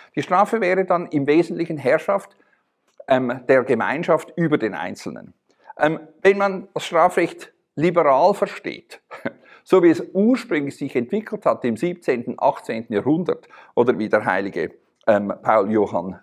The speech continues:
ähm, Anselm von Feuerbach es definiert oder verstanden hätte, dann würde man sagen, Strafrecht hat mit Sicherheit nicht, ähm, den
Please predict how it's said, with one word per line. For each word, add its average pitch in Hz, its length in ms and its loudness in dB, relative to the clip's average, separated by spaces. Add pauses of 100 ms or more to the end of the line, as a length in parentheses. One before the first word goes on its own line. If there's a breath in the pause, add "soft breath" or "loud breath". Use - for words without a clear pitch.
(120)
ähm, 90 300 -8 (100)
Anselm 98 420 -2
von 82 200 -8
Feuerbach 185 560 2 (220 soft breath)
es - 360 -4
definiert 143 680 -4
oder 135 180 2
verstanden 135 640 -4
hätte, 107 460 -4 (300 soft breath)
dann 175 200 4
würde 170 220 -2
man 131 160 -6
sagen, 160 320 2
Strafrecht 156 540 -4
hat - 160 -2
mit - 160 -8
Sicherheit - 720 -6
nicht, - 500 -6 (360 soft breath)
ähm, 135 240 2 (160)
den 127 160 0